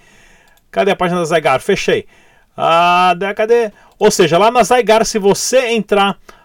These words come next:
lá na Zygar, você pode participar da prova de trabalho, cumpre todas as etapas lá e você é remunerado em Dash dinheiro digital, tá ok? Tem várias campanhas acontecendo, tem uma do Dash lá e, é claro,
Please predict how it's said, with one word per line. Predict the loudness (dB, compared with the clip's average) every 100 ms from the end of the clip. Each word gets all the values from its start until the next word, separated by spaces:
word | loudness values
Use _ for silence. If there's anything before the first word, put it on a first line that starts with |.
| _
lá | 0 2
na | 2
Zygar, | 0 2 2 2
você | 0 -4 -4
pode | 0 -2 0
participar | 0 -2 -2 -4 0 0 0
da | -2 -4
prova | -2 2 2 2 0
de | -4
trabalho, | -2 0 2 2 0 -2
cumpre | -6 -6 -6 -6
todas | -4 -2 0
as | 0 -2
etapas | -2 -2 0 -2 -2
lá | -2
e | -4
você | -4 -6
é |
remunerado | -4 -4 0 0 0 -2
em | -8 -8 -8
Dash | 0 2 2 -2 -6
dinheiro | -8 -4 -2 -2
digital, | -4 -8 -6 0 0 0 -4
tá | -8
ok? | -8 -10
Tem | -6
várias | -2 -2 -4
campanhas | -8 -8 -6 -6
acontecendo, | -8 -8 -8 -8 -8 -8 -6
tem |
uma | -6 -6
do |
Dash | -2 -2 -2 -4
lá | -4 -4 -6 -18 -20 -4
e, | -2
é |
claro, | 2 2